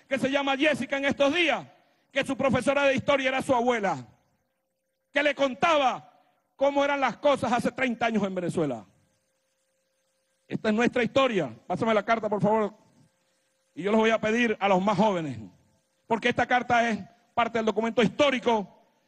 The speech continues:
que nosotros debemos ir cuidando. Es la carta que un veintisiete de abril de dos mil diecisiete, nuestro hermano presidente Nicolás Maduro Moros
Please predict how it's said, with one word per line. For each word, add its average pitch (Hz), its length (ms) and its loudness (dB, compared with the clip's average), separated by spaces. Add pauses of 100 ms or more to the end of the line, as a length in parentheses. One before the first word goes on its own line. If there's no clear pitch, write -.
(320)
que 214 120 -6
nosotros 226 400 2
debemos 220 640 0 (1400)
ir 226 220 -6
cuidando. 180 840 0 (400)
Es 233 140 0
la 240 140 2
carta 254 720 -2 (520)
que 247 80 0
un 254 140 2
veintisiete 262 560 -2
de 269 80 2
abril 269 240 0
de 254 80 0
dos 247 180 2
mil 269 200 -2
diecisiete, 262 680 -2 (1000)
nuestro 233 280 0
hermano 269 240 2
presidente 269 520 0
Nicolás 262 340 0
Maduro 269 320 2
Moros 311 420 2